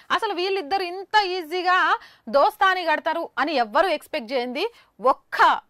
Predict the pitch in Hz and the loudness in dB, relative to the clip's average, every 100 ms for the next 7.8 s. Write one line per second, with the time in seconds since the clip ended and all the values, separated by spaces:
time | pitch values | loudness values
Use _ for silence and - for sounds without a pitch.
0 | _ _ - 247 302 320 359 269 277 359 | _ _ -4 -2 -2 -4 -4 0 -2 -2
1 | 403 277 - _ - 294 339 359 349 - | -4 -4 -8 _ 0 4 6 6 2 -4
2 | 330 320 285 277 262 262 294 294 427 403 | -8 0 2 2 0 0 0 2 0 0
3 | 494 _ _ - 320 330 294 392 403 403 | -6 _ _ -8 -2 2 4 2 0 2
4 | 415 381 269 370 - 339 302 277 277 302 | 4 4 0 -2 -4 -4 -4 -2 -4 -2
5 | 269 262 226 220 233 247 _ - 311 427 | -4 -4 -6 -4 -8 -10 _ -6 0 2
6 | 415 349 392 262 339 392 349 311 359 285 | 2 0 -2 -6 -6 -4 -2 -2 -2 -2
7 | 349 320 269 277 294 285 240 247 | -2 0 -2 -4 -2 0 0 -2